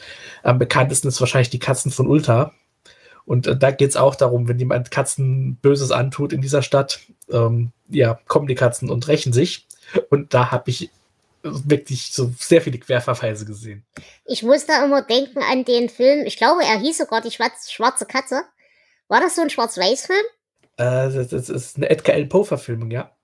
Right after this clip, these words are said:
Speaker 2: Äh, nee, äh, ich glaub, also ich glaube nicht, dass wir vom selben reden. Ähm, wenn es, wo es darum geht, dass der eine Typ eine Katze umbringt und seine Seele geht in die Katze.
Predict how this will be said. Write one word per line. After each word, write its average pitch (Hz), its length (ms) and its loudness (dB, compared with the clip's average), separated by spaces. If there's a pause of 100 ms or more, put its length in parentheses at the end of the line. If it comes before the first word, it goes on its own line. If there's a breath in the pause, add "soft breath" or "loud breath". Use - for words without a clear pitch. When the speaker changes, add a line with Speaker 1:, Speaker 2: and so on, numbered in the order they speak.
Speaker 2:
Äh, 262 180 4
nee, 294 100 4 (360)
äh, 302 140 0
ich 285 100 -4
glaub, 247 300 -2
also 240 200 -2
ich 240 180 -4
glaube 339 280 0
nicht, 381 200 -4
dass 330 100 -4
wir 330 120 -6
vom 311 180 -6
selben 277 240 4
reden. 180 260 -2 (380 soft breath)
Ähm, 233 420 2
wenn 254 360 0
es, 269 200 -2
wo 269 140 2
es 311 140 2
darum 294 280 2
geht, 311 200 0
dass 302 160 0
der 254 120 4
eine 294 220 2
Typ 302 180 -8
eine 262 100 -2
Katze 302 300 0
umbringt 302 400 -2
und 285 140 -2
seine 277 260 4
Seele 277 320 -2
geht 269 240 0
in 277 120 -4
die 240 100 -10
Katze. 226 420 -6